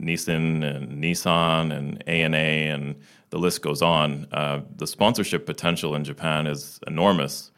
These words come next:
Uh, the U S marketplace is quite crowded. They have a lot of tennis stars and, and stars in other sports.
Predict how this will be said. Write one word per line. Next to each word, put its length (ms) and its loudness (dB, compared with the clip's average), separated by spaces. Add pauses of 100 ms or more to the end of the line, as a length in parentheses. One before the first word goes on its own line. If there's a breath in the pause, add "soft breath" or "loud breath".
(320 soft breath)
Uh, 280 -4 (480)
the 140 -4
U 100 6
S 180 2
marketplace 600 2
is 260 -8 (100)
quite 260 -2
crowded. 500 4
They 120 -2
have 140 -2
a 60 -2
lot 200 4
of 280 -2 (160)
tennis 280 0
stars 520 4
and, 280 -4
and 380 -6
stars 480 0
in 80 -2
other 220 2
sports. 560 -4